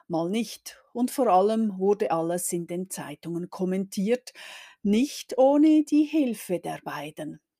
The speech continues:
So berichtete Luise dem Neuen Wiener Journal einmal,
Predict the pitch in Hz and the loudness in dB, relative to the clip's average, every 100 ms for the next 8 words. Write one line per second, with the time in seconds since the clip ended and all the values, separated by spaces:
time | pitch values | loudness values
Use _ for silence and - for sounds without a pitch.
0 | - - _ _ _ _ _ _ _ 294 | -20 -20 _ _ _ _ _ _ _ 4
1 | 311 311 247 208 214 226 220 208 175 175 | 4 6 4 2 2 -2 0 0 0 -2
2 | 202 214 214 202 190 170 160 165 170 180 | -4 0 2 2 0 -4 -4 -4 -2 0
3 | 196 170 185 180 175 170 - 175 170 165 | 0 -2 -4 -4 -4 -6 -6 -6 -4 -4
4 | 160 190 - 202 208 196 185 190 196 | -4 -4 -2 -4 -2 -2 0 0 -2